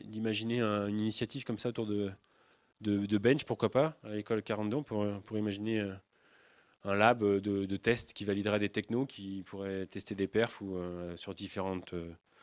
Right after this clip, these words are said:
versions ou différents usages. Eux, ils ont créé un, un,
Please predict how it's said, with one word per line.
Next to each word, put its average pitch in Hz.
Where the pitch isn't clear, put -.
versions 110
ou 110
différents 104
usages. 113
Eux, 131
ils 135
ont 127
créé 131
un, 117
un, 113